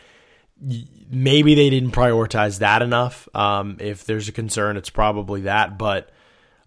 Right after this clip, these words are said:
I think that they got two good players in McKinley and Duke Riley who are gonna help this defense situationally right away, and eventually they're gonna be full-time starters for this unit too. So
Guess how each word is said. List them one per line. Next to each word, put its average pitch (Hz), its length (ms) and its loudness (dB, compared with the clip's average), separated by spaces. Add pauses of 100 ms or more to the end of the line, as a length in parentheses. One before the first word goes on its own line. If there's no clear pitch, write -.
(160)
I 104 120 -4
think 120 280 -4
that 104 120 -6
they 101 140 -4
got 107 220 -4
two 123 160 -4
good 110 340 -4
players 107 420 0
in 98 120 -10
McKinley 104 520 -6
and 98 220 -10
Duke 107 240 -6
Riley 107 320 0
who 104 80 -6
are 104 80 -6
gonna 98 160 -8
help 104 240 -4
this 107 160 -8
defense 104 420 -8
situationally 123 800 -4
right 113 160 -2
away, 113 360 -2
and 104 100 -6
eventually 104 560 -6
they're 98 220 -10
gonna 104 180 -8
be 95 380 -10 (160)
full-time 104 480 -4
starters 101 560 -2
for 95 140 -12
this 90 220 -12
unit 95 280 -12
too. 107 260 -8
So 98 400 -4